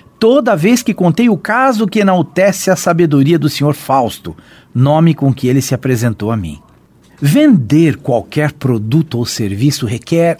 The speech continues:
argumentos. Um vendedor que domina a arte de argumentar terá futuro garantido na profissão. Criar argumentos é definitivo,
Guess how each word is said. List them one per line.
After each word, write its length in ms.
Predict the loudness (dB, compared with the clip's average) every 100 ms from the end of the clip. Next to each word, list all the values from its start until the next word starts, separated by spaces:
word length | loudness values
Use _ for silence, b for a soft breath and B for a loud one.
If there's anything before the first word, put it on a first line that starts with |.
| _
argumentos. 1400 | -4 -2 0 -2 0 4 4 4 4 2 -2 -10 -14 -20 _ B B B -4
Um 120 | 0
vendedor 460 | 2 2 2 0 0
que 120 | 0
domina 540 | 2 4 4 4 2
a 140 | -2 -4
arte 520 | -2 -4 -8 -8 -8
de 220 | -4 -2
argumentar 840 | -2 0 2 2 0 -2 -4 -4 -8 b b b b _
terá 300 | 0 2 0
futuro 440 | 0 0 2 2
garantido 720 | 2 2 2 -2 0 2 2 2
na 80 |
profissão. 600 | 0 -4 -6 -8 -8 -12 -16 B B B -4
Criar 460 | 0 2 0 0
argumentos 640 | -2 -2 0 2 2 0 -2
é 40 |
definitivo, 800 | -2 0 2 2 2 2 2